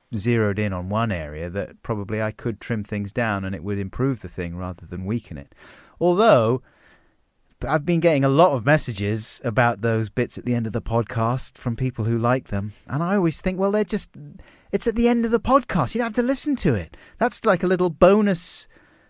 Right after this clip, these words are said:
thing for, for people who've made it that far and are still listening, you know.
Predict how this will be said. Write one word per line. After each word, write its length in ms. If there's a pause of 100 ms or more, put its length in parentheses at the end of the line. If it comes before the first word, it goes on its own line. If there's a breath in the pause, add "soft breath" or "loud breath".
(140)
thing 400
for, 480
for 120
people 380
who've 380
made 220
it 80
that 240
far 400
and 320
are 100
still 280
listening, 460
you 120
know. 140